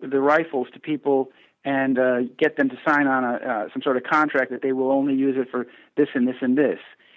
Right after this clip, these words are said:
You know, and it turns out that these people are the, are the very ones who are killing children and, and committing all kinds of terrorist atrocities in Iraq and Syria.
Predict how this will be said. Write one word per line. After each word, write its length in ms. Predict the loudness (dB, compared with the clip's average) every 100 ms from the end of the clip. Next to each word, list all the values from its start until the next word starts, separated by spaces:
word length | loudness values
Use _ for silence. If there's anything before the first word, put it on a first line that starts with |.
| _ _ _
You 120 | 0
know, 140 | 2 2
and 160 | 2 0
it 80 | 2
turns 260 | 2 4
out 140 | 2 0
that 140 | -6
these 180 | -6 -6 -4
people 380 | -4 -2 -2 0
are 160 | 0 0
the, 240 | -4 -8 -6
are 60 |
the 80 | -4
very 280 | 0 4 2
ones 400 | 2 -2 -2 -4
who 220 | -4 0 2
are 280 | 2 0 -4 _ -8
killing 260 | 0 2 2
children 560 | 2 2 2 2 2 2
and, 260 | 2 0
and 320 | -2 -2 -4
committing 320 | -2 0 0 0
all 180 | 2 2
kinds 280 | 2 0 0
of 100 | -2
terrorist 260 | 0 0
atrocities 600 | -2 0 0 -2 -6 -6 -8 _ _ _ _ _
in 160 | 4 4
Iraq 420 | 4 2 0 -2
and 100 | -10 -2
Syria. 400 | 0 0 -4